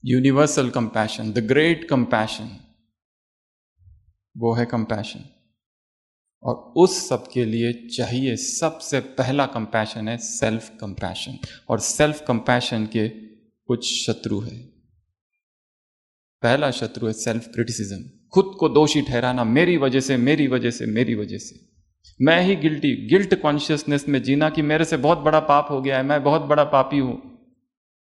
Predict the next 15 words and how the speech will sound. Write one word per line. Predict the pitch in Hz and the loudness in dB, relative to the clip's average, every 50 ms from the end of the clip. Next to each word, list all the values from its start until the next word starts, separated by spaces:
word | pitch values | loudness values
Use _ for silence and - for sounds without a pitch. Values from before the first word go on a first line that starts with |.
| _ - 139 | _ -2 2
"जहां | 156 160 185 196 | 2 4 4 4
मैं | 190 180 170 151 | 2 2 2 4
जाता | 151 147 143 147 170 | 4 2 2 2 0
हूं, | 170 170 | 0 0
मुझे | 160 156 160 165 | 0 0 0 0
मत | 160 160 170 175 175 | 2 2 2 2 2
लेके | 160 156 131 156 139 | 2 2 2 2 2
जाओ, | 123 131 117 113 131 | 2 2 2 2 0
मैं | 135 151 165 151 | 0 0 2 2
जहां | 151 156 160 151 | 4 4 4 4
जाऊंगा | 156 156 160 165 175 175 | 4 4 4 4 2 0
ना, | 175 | 0
service | 160 - 147 143 143 151 143 | 0 2 2 2 2 2 0
बिगड़ | 127 117 110 123 123 | 0 2 2 2 2
जाएगी।" | - 117 107 - - - - | 2 0 -2 -4 -4 -8 -12